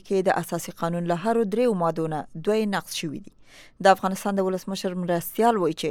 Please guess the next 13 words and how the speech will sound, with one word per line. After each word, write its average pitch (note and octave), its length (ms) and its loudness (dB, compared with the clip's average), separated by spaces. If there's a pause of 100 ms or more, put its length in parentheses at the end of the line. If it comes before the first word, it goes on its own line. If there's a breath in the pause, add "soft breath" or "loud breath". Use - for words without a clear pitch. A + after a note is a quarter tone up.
(420 loud breath)
د G#3+ 180 6
قانون A#3 380 0
نقض G3 320 0
کېدل F#3+ 340 2
د F3 100 0 (100)
قانون F3 260 -2
بې F3 60 0
اعتباره E3 500 0
کېدل D#3+ 260 -2 (140)
نه، G3 180 0 (320)
نه B3 140 6
بلل D#3 200 2 (120)
کیږي. D3+ 200 -8